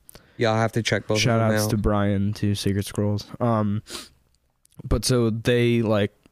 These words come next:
Speaker 2: she sent me this, like, classical music playlist 'cause she's, like, violinist. Like,
Speaker 1: Okay.
Speaker 2: and it's, like, a whole, like, there's so many, like, different worlds. It's, like, incredible. What, where do you, like,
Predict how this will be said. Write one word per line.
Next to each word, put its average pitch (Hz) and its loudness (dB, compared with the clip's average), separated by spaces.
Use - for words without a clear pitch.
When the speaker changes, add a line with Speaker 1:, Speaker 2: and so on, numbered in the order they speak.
Speaker 2:
she - 0
sent 110 0
me 107 2
this, 104 0
like, 95 -2
classical 98 -2
music 98 -2
playlist 101 -2
'cause 107 -4
she's, 98 -4
like, 95 -6
violinist. 98 -2
Like, 120 0
Speaker 1:
Okay. 117 0
Speaker 2:
and 107 0
it's, 85 -6
like, 104 0
a 113 0
whole, 113 2
like, 104 0
there's 110 0
so 135 0
many, 127 0
like, 107 -2
different - -2
worlds. 101 0
It's, 98 -8
like, 101 -2
incredible. 107 0
What, 110 0
where 127 2
do 131 0
you, 123 2
like, 113 0